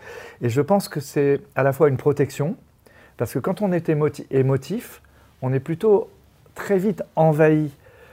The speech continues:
euh, non pas simplement par l'émotion suscitée par ce qu'on dit, mais par, euh, l'appréhension de ce qui va advenir. Une manière de lutter contre le stress, une manière de, de, de se prémunir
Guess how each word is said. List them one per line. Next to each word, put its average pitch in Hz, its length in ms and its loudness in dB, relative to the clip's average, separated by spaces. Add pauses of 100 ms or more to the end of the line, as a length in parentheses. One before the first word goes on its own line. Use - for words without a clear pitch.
(240)
euh, 120 340 4 (220)
non 170 240 0
pas 214 180 0
simplement 151 640 -2 (360)
par 131 260 0
l'émotion 135 480 0
suscitée 123 420 -4
par 135 160 -4
ce - 80 -16
qu'on 123 280 -6
dit, 202 280 -4 (320)
mais 135 80 2
par, 143 380 2
euh, 135 240 2
l'appréhension 160 800 0
de 147 100 -2
ce - 100 -8
qui 135 140 -8
va 131 160 2
advenir. 113 580 -2 (480)
Une 135 120 -2
manière 180 320 0
de 131 80 2
lutter 165 500 0 (360)
contre 131 280 -4
le 135 80 2
stress, 131 460 -4
une 127 160 -4
manière 151 400 -2
de, 113 340 -2 (420)
de, 117 380 -2
de 117 100 -4
se 113 460 -2 (120)
prémunir 160 800 -2